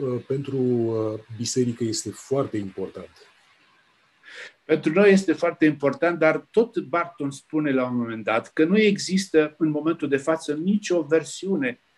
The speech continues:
Speaker 2: a textelor evanghelice în aramaic. Sunt, uh, cuvinte aramaice care au supraviețuit, să zic așa, în ghilimele,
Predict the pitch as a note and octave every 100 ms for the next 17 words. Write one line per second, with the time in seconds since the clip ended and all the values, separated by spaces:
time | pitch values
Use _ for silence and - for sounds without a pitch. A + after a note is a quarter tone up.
0 | _ - C3+ C3 B2+ F3 - - C#3+ C3+
1 | C3 B2 B2 D#3 D#3+ D3+ C#3+ D3 D3 D3
2 | D#3 G#2+ - _ _ _ _ _ - D3
3 | C#3+ C#3 C#3+ C#3 C3 _ _ - - -
4 | C3 B2 B3 C4 C#3+ C#3 B2+ B2 B2+ C3
5 | C3+ C3 B2+ B2+ - - G#3 F3 C#3+ C#3
6 | C#3 F#3+ - - B2 A#2 A#2+ A#2+ D3 C#3
7 | B2+ B2+ C3 D#3 A#2+ B2 -